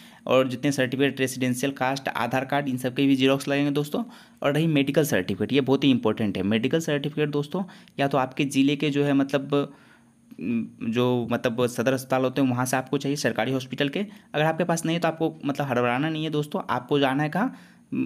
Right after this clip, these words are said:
एनएसटीआई, और हर एक एनएसटीआई के अंदर जो है एक बना हुआ है दोस्तों डिस्पेंसरी, वहाँ से आपको मेडिकल सर्टिफिकेट फ्री में बन जाएगा। तो काहे के लिए आप बना के जाओगे दोस्तों, वहीं बनवा लेना।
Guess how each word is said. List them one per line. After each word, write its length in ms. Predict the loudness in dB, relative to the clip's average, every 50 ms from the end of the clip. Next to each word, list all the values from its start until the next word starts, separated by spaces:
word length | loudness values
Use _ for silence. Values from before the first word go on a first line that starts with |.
| -4 -6 -2 2
एनएसटीआई, 420 | 2 4 4 2 2 2 2 4
और 180 | 4 2 2 0 0
हर 80 | 0
एक 100 | 0 2
एनएसटीआई 380 | 2 0 0 0 0 0 0 0
के 80 | 2 2
अंदर 180 | 2 0 0
जो 120 | 0 0 0
है 100 | 2 2
एक 180 | 0 0 0
बना 160 | 0 0 2
हुआ 240 | 2 2 2 2 2
है 120 | 2 2 0
दोस्तों 340 | 0 0 -2 0 0 -2
डिस्पेंसरी, 440 | -2 -2 0 0 0 0 0 -2 -2
वहाँ 160 | 0 0 0
से 120 | 0 0 0
आपको 180 | 0 2 2
मेडिकल 260 | 2 2 2 2 -2 -2
सर्टिफिकेट 400 | -2 -2 -2 -2 -4 -6 -6 -4
फ्री 160 | -2 0 2
में 140 | 2 2 2
बन 140 | 0 0
जाएगा। 260 | 0 -2 -2 -2 -2 -4
तो 100 | -2 0
काहे 160 | 0 2 2
के 60 | 2
लिए 100 | 2 2
आप 60 | 2
बना 140 | 0 0 0
के 80 | 0 0
जाओगे 180 | -2 -2 -2
दोस्तों, 240 | -4 -6 -4 -4 -2
वहीं 120 | 0 0
बनवा 260 | 0 0 0 0 -2 -2
लेना। 220 | -2 -2 -4 -6